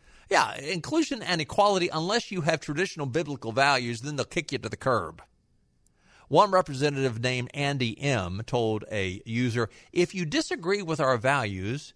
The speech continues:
you're welcome to close your account." Customers then began to follow suit, including Garth Roberts, a former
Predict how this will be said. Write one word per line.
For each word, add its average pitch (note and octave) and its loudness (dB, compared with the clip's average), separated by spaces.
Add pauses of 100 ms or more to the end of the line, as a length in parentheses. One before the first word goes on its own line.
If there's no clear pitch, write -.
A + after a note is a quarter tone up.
(160)
you're A#3+ -2
welcome E3+ 2
to C#3+ -4
close B2 -2
your E3+ 0
account." C4+ -6 (760)
Customers F3 2
then G3 2
began E3+ 0
to C#3 -6
follow E3 0
suit, G#3 -6
including C#3+ 0
Garth F#3+ 2 (500)
Roberts, B2 2
a G2 -6
former C#3 0